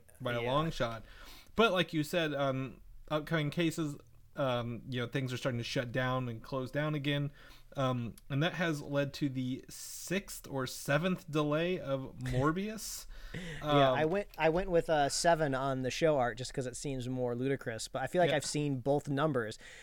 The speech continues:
Speaker 2: Basically, the take home here is the movie has been delayed so many times, and nobody really historically keeps track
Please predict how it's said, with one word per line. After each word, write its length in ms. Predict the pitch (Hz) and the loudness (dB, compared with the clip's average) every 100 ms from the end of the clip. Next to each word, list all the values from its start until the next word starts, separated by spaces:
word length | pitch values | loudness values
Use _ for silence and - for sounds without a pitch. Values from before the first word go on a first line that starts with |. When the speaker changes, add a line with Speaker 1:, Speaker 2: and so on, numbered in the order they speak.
| - - | -18 -4
Speaker 2:
Basically, 480 | 151 202 214 - 185 | 4 4 4 2 2
the 140 | 156 | 2
take 320 | - 196 220 - | 2 4 4 6
home 240 | 160 139 | 2 4
here 260 | 139 139 135 | 2 2 2
is 160 | 127 | 0
the 80 | 139 | 0
movie 360 | 139 269 285 202 | 2 2 4 4
has 120 | 170 | 4
been 140 | 175 | 4
delayed 440 | 156 147 143 123 - | 4 6 4 0 -4
so 320 | - 180 214 | 0 2 2
many 240 | 190 175 | 2 -2
times, 600 | 151 147 135 117 107 110 - - - | 0 2 2 0 -4 -8 -10 -14 -4
and 360 | 180 165 156 143 | 0 2 2 -2
nobody 600 | 156 160 202 254 269 247 | -2 2 4 6 6 4
really 340 | 208 196 208 180 | 4 4 4 2
historically 640 | 165 - 170 180 180 170 | 2 0 2 4 4 2
keeps 480 | 139 - 170 165 - | 0 -2 -4 -4 -4
track 640 | - - - 131 151 202 | -6 -6 0 2 4 2